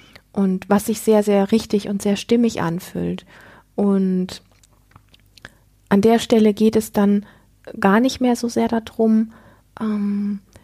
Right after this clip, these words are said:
das auf ein Kind zu projizieren. Ähm, und ich sag das bewusst so provokativ, weil ich immer wieder erlebe, dass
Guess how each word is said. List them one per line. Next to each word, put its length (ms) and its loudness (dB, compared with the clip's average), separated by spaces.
das 240 -2
auf 240 0
ein 180 2
Kind 320 0
zu 160 -2
projizieren. 1160 0
Ähm, 640 -2
und 280 -2
ich 160 -2
sag 200 2
das 220 -2
bewusst 420 -2
so 80 -2
provokativ, 1120 -2
weil 480 2
ich 480 -6
immer 260 4
wieder 180 4
erlebe, 600 2
dass 460 -2